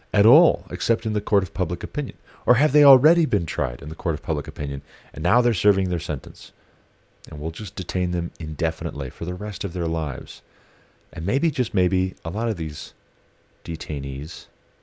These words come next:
will wind up dead. They'll kill themselves, or will say that they killed themselves. It'll be questionable at best. Did they really kill themselves? Or, like with the lockdowns generally,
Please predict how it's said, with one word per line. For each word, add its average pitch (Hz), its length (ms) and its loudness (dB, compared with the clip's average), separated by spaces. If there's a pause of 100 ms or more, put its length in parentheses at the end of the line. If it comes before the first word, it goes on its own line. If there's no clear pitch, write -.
(420)
will 98 140 -2
wind 101 260 0
up - 180 -2
dead. 90 400 4 (360)
They'll 87 120 -6
kill 120 260 6
themselves, 110 640 4
or 87 100 0
will 78 160 -4
say 135 220 0
that 110 180 -6
they 80 100 -4
killed 78 280 -6
themselves. 73 640 -6 (500)
It'll 73 160 -8
be 76 420 -2 (800)
questionable 87 640 -4
at 69 120 -8
best. 69 500 -6 (720)
Did - 140 -6
they 78 100 -4
really 90 260 2
kill 98 220 0
themselves? 92 720 -6 (800)
Or, 92 380 4
like 85 260 0
with 101 100 -2
the 92 80 0
lockdowns 87 580 0
generally, 85 680 -2